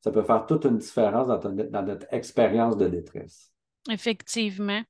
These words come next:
Speaker 2: Puis, tu sais, je lisais justement sur ce programme-là, puis là, je veux pas, euh, te poser une colle, mais, tu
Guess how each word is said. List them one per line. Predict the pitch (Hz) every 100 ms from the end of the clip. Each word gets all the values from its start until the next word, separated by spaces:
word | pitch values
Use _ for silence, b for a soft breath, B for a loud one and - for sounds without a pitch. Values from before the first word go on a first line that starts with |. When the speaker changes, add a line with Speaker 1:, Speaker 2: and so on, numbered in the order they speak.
| B B B B -
Speaker 2:
Puis, | -
tu | 262
sais, | 277 285 - -
je | 254 208 220
lisais | 233 214 196 262
justement | 262 - 240 226 262
sur | - 240
ce | - 226
programme-là, | 220 226 220 208 220 214 208 226 285 294
puis | - - _ -
là, | 233 240 247
je | 196
veux | 214 196
pas, | - 233 240 240 226
euh, | 190 190 185 185 170 _ _ -
te | 220
poser | 214 214 190 220
une | 208
colle, | - 247 320 330 233
mais, | 220
tu | 208